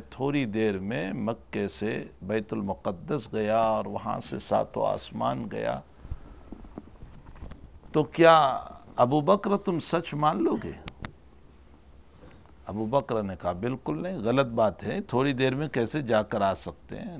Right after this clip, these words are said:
جھوٹ بول رہا ہے وہ آدمی۔" جب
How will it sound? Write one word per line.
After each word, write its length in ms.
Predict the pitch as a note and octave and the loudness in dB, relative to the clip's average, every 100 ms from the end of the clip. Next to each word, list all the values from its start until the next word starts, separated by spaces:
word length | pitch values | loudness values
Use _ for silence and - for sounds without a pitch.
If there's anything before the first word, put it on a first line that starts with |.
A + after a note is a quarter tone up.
| G2 | 0
جھوٹ 200 | D3+ F#3 | 4 4
بول 300 | C3 A#2 G2+ | 4 0 2
رہا 140 | G#2+ | 2
ہے 40 | C#3 | 2
وہ 160 | E3 | 2
آدمی۔" 420 | D#3+ D#3+ - A3 - - - - - - - - - - - - - - - - - - | 0 0 -8 -12 -16 -20 -20 -20 -20 -20 -20 -20 -20 -20 -20 -20 -20 -20 -20 -20 -20 -14
جب 260 | G#2 B2 | 2 6